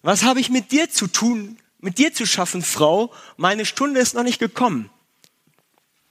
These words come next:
Ey, die Mutter hat den Engel erlebt, der ihr gesagt hat, "Das ist der Messias." Die wusste von, seitdem das Baby in der Hand gehalten hat, "Ey, das ist der Messias."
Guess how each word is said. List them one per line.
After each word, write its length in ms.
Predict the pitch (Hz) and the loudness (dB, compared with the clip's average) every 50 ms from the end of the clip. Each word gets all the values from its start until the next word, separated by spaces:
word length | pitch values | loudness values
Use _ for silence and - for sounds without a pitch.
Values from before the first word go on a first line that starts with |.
| _ _ _ _ _ _ _ _ _ _ _ _ _ _ _ _ - - - _ _ _ _ _ _ _ | _ _ _ _ _ _ _ _ _ _ _ _ _ _ _ _ -18 -18 -18 _ _ _ _ _ _ _
Ey, 240 | - 123 117 120 120 | 0 0 2 2 0
die 120 | 120 131 | -2 -4
Mutter 520 | 135 147 190 233 - - 180 175 208 269 254 - _ _ _ _ _ _ - | -4 -4 -4 -4 -4 -2 -2 0 0 0 -2 -6 _ _ _ _ _ _ -4
hat 240 | - 170 170 - 165 | -2 -2 0 2 0
den 200 | 165 160 - - | 0 0 0 -2
Engel 300 | 165 208 233 226 170 - | 0 2 2 2 2 2
erlebt, 460 | 123 123 117 117 123 151 165 - - | 2 0 2 4 2 2 2 0 -4
der 80 | 143 131 123 - _ _ _ _ _ - | -4 -6 -6 -10 _ _ _ _ _ 0
ihr 160 | 185 202 214 | 2 2 2
gesagt 380 | 170 175 175 220 220 - - 175 | 2 2 2 0 0 0 0 -2
hat, 120 | 175 - - _ - | -2 -2 -4 _ -2
"Das 240 | - 196 214 214 - | 0 0 2 2 0
ist 140 | 190 - | 0 2
der 100 | - 185 | 0 0
Messias." 760 | 180 175 175 - - - 165 151 127 123 - - - - - _ _ _ _ _ _ _ _ _ _ _ _ _ _ _ _ _ _ - | 2 0 -2 0 0 2 2 2 2 0 -2 -6 -8 -8 -10 _ _ _ _ _ _ _ _ _ _ _ _ _ _ _ _ _ _ -4
Die 80 | 170 175 | 0 2
wusste 260 | 240 330 - - 254 | 2 2 2 0 -2
von, 300 | - - 247 226 214 190 _ _ _ _ _ _ _ _ _ _ _ _ _ _ _ _ _ _ _ _ _ _ - | 0 0 0 0 -2 -4 _ _ _ _ _ _ _ _ _ _ _ _ _ _ _ _ _ _ _ _ _ _ -4
seitdem 400 | 143 180 196 202 - 285 277 254 | 0 0 2 2 2 0 2 2
das 160 | 254 220 180 | 0 -2 0
Baby 260 | - 226 233 190 202 | 2 2 2 4 2
in 60 | 190 | 2
der 80 | 185 190 | 2 0
Hand 160 | 196 214 214 | -2 -2 0
gehalten 300 | 151 143 139 139 143 147 | 2 4 4 4 2 0
hat, 220 | 170 196 - - - | -2 -2 -4 -6 -6
"Ey, 120 | - 123 | -6 -4
das 200 | 101 147 160 170 | -2 -2 -2 -2
ist 160 | 180 170 - | -2 -2 0
der 80 | 165 160 | 0 -2
Messias." 640 | 165 165 156 - - 220 196 156 - - - - | -2 -2 -2 -2 -2 -2 -6 -8 -10 -12 -20 -20